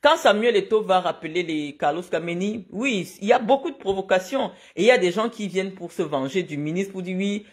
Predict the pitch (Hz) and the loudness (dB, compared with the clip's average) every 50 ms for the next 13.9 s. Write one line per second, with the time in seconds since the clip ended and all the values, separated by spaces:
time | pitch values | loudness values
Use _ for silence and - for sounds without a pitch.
0 | _ _ _ _ _ - 185 202 214 214 214 202 190 196 - 160 156 147 160 196 | _ _ _ _ _ 2 6 8 8 8 8 4 0 2 2 2 2 2 0 -2
1 | 202 202 202 202 202 175 156 156 - 208 202 175 170 151 160 156 190 196 190 147 | -2 -2 -2 -4 -4 -4 -6 -4 -2 -2 -2 0 -2 -4 -2 -4 -4 -6 -4 -6
2 | 151 156 165 185 185 185 214 196 185 180 180 180 165 156 160 170 165 - 208 202 | -6 -4 -4 -4 -2 0 0 0 2 2 2 2 4 4 4 4 4 2 2 4
3 | 196 190 156 156 160 185 185 190 190 175 151 147 135 151 151 143 175 180 190 196 | 4 4 4 2 -2 -4 -4 -2 -4 -4 -4 -6 -6 -8 -6 -4 -2 -2 -2 -2
4 | 190 - _ _ _ _ _ _ _ _ _ _ _ _ _ _ _ _ _ _ | -6 -10 _ _ _ _ _ _ _ _ _ _ _ _ _ _ _ _ _ _
5 | _ _ _ _ - 135 107 104 123 131 147 165 233 311 359 466 - 233 - 285 | _ _ _ _ -10 -10 -8 -8 -8 0 4 6 6 6 6 4 0 -4 -6 -6
6 | - - - 226 226 220 - - - - _ _ _ _ _ _ _ _ _ _ | -6 -2 2 2 2 2 0 -4 -16 -20 _ _ _ _ _ _ _ _ _ _
7 | _ _ _ _ _ _ _ _ _ _ - 196 240 262 262 254 208 254 254 262 | _ _ _ _ _ _ _ _ _ _ 2 6 8 8 8 6 6 6 6 6
8 | 269 262 269 - 311 262 - 208 202 196 185 190 240 226 - - 226 202 175 175 | 4 2 -2 -2 -4 0 0 0 0 0 -4 -8 -12 -12 -2 0 0 0 2 0
9 | 160 160 190 202 202 196 190 - 165 - - 180 180 185 185 - 170 139 - 180 | 0 0 0 -2 -2 -4 -6 -8 -10 -10 -2 0 0 0 0 -2 -6 -4 -2 -2
10 | 170 170 175 185 180 - - _ _ _ _ _ _ - 185 196 214 240 240 202 | 0 0 -2 -2 -6 -12 -20 _ _ _ _ _ _ 0 2 4 4 4 4 4
11 | 165 - - 202 208 214 226 - - _ _ 147 160 214 208 196 180 185 180 156 | 2 0 -2 -2 -2 -2 -4 -6 -12 _ _ 0 4 4 4 4 2 -2 -8 -8
12 | 147 165 185 196 185 190 - 175 170 - _ - 247 233 202 170 170 165 170 160 | -8 -8 -8 -8 -6 -6 -6 -6 -6 -6 _ 2 4 4 4 2 2 4 4 4
13 | 165 - 220 220 190 196 202 190 208 202 180 175 175 170 151 170 160 | 4 2 0 0 0 -2 -4 -2 0 2 2 2 2 0 -2 -8 -10